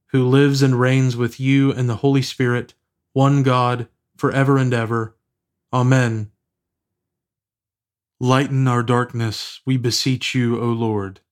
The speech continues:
and by your great mercy defend us from all perils and dangers of this night. For the love of your only Son, our Savior, Jesus Christ.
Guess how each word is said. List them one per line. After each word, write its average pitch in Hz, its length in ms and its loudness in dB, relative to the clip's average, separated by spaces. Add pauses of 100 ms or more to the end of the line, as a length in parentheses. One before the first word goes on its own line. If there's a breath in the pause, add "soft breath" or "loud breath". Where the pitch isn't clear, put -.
(640)
and 123 160 -2
by 123 140 2
your 120 220 0
great 135 320 2
mercy 120 580 -2
defend 135 480 0
us 131 220 0
from 120 240 -4
all 131 340 -2
perils 131 640 -2
and 123 240 -4
dangers 123 540 0
of 110 120 -6
this 117 240 -6
night. 107 340 -6 (760)
For 139 120 0
the 131 120 2
love 131 320 2
of 120 120 -2
your 120 200 -2
only 127 260 -2
Son, 117 560 -4 (120)
our 127 180 0
Savior, 113 600 -4
Jesus 113 460 -8
Christ. 104 560 -8